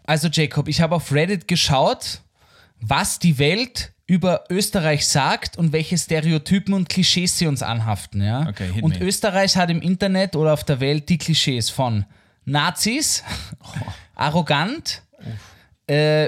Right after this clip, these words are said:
Speaker 1: Österreicher und Österreicherinnen jodeln und sind so Sound of Music, lederhosenmäßig unterwegs,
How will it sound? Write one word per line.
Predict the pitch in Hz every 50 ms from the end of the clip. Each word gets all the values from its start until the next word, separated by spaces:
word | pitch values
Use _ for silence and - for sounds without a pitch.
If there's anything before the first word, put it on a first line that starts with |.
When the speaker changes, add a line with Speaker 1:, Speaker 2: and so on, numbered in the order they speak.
| - 165
Speaker 1:
Österreicher | 160 - - 170 170 170 170 151 175 170
und | 170 147
Österreicherinnen | 156 156 - 170 170 160 156 156 156 160 160 156 143 127
jodeln | 120 113 135 143 165 196 214 220 220 220 220 196
und | - 165 165 160 -
sind | - 165 151 147
so | - 156 143
Sound | 139 - - 151 160 165 160
of | 170 147 -
Music, | 160 156 160 180 196 175 175 185 180 170 -
lederhosenmäßig | 160 151 165 175 185 170 160 156 156 151 143 151 147 143 139 123 - - 139 143
unterwegs, | 143 135 120 131 127 113 117 127 147 185 - - - - -